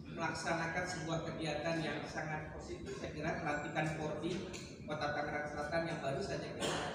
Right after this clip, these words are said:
kita saksikan, dan tentunya ini merupakan berkat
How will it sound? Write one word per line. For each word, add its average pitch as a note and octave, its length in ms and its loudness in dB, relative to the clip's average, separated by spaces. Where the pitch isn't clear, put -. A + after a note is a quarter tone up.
kita - 240 -6
saksikan, - 580 2
dan D#3+ 160 2
tentunya E3+ 400 2
ini F#3 160 2
merupakan D#3 560 2
berkat - 640 0